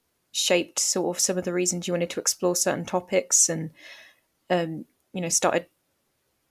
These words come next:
opening up that can. <laughs>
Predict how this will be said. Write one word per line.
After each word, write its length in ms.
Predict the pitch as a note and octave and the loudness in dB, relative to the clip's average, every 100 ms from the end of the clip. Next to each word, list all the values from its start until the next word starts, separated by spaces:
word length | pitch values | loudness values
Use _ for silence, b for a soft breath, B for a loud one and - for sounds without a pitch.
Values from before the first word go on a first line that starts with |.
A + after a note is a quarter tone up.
| _ - - | _ -6 2
opening 400 | F#3+ F3+ F#3 F3 | 2 2 -2 0
up 220 | F3 - - - | 0 -2 -16 -2
that 220 | E3+ - _ _ _ - | 0 0 _ _ _ -10
can. 360 | - F#3+ - | -2 4 6
<laughs> 100 | C#4 | 10